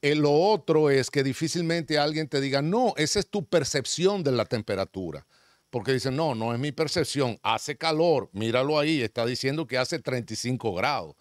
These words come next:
entonces no es percepción, yo lo estoy viendo". ¿Qué pasa? Que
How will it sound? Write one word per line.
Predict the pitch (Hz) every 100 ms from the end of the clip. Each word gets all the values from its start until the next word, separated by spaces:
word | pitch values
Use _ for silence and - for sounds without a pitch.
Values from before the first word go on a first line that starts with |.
| -
entonces | _ 127 123 110
no | 113
es |
percepción, | - 131 120 104 131 135 101
yo | 110
lo | 117
estoy | 117 131 117
viendo". | 101 156 123 90 87 _ _ - _ _ _ _ _ _ _ _ _ _
¿Qué | - 220
pasa? | - 127 - 95 76 _ _ _ _ _
Que | 170 180 175 -